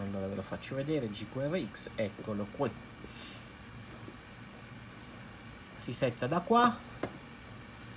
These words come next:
si sceglie il tipo di device, che in questo caso è R T L ventotto trentadue, eccetera. Adesso io non rifarò la configurazione perché è un macello,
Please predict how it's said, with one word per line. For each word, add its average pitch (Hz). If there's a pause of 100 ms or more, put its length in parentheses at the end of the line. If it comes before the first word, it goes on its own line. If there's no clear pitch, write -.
(340)
si -
sceglie 117
il 113
tipo 123
di 120
device, 120
che -
in 117
questo 120
caso 117
è 117
R 117
T -
L 120
ventotto 113
trentadue, 113
eccetera. 147
Adesso 127
io 131
non 151
rifarò 147
la 139
configurazione 139
perché 131
è -
un 123
macello, 214